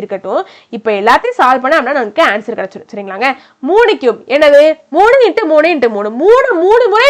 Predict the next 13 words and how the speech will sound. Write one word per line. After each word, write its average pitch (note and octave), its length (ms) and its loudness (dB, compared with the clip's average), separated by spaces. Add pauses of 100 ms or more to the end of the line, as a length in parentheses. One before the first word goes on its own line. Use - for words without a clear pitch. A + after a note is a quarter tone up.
பெருக்குனா G4+ 400 2
மூணு E4+ 240 0
கியூப். G#3+ 240 -2
சரிங்களா? G#3+ 280 -2 (140)
மூன்று G4+ 300 0 (100)
அடுக்கு D#4+ 300 0
மூணுனா D4 320 2 (280)
மூணு E4 180 0 (120)
கியூப். B3+ 220 -4 (360)
வேற C4 160 2
ஒண்ணும் C#4 180 -2
கிடையாது. A#3 200 0 (160)
மூணை E4 220 2